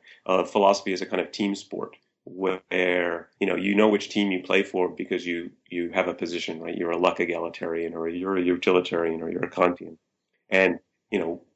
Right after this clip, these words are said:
what you do as a philosopher is, you know, push for your side, and you look at the, you know who the, uh, opponents are, and you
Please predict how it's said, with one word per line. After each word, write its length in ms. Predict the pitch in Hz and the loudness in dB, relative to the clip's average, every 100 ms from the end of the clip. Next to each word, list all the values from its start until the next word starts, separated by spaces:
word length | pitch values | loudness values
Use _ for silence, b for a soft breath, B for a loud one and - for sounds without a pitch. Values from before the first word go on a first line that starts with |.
| _ | _
what 280 | 95 90 107 | 0 2 2
you 80 | 101 | 2
do 140 | 95 | 2
as 80 | 92 | 0
a 60 | 90 | 2
philosopher 520 | 110 120 117 98 95 | 6 6 6 -2 -2
is, 320 | 87 85 - | -2 -2 -8
you 120 | - 90 | -8 -6
know, 160 | 87 - _ _ _ _ - | -8 -12 _ _ _ _ 0
push 140 | 110 | 0
for 160 | - 95 | 0 0
your 160 | 95 | 0
side, 440 | 92 92 85 85 - _ _ | 0 0 0 -4 -10 _ _
and 140 | - 92 | -4 0
you 80 | |
look 160 | 92 101 | 0 0
at 100 | 107 | -2
the, 140 | 98 87 | -4 -4
you 120 | 101 | 2
know 140 | 104 | 2
who 120 | 101 | 2
the, 120 | 95 90 | 0 -2
uh, 120 | - - | -2 -8
opponents 440 | 90 110 101 90 | -6 0 0 -2
are, 220 | 95 87 87 | -4 -2 -2
and 160 | 87 | -2
you 200 | 85 85 | -6 -10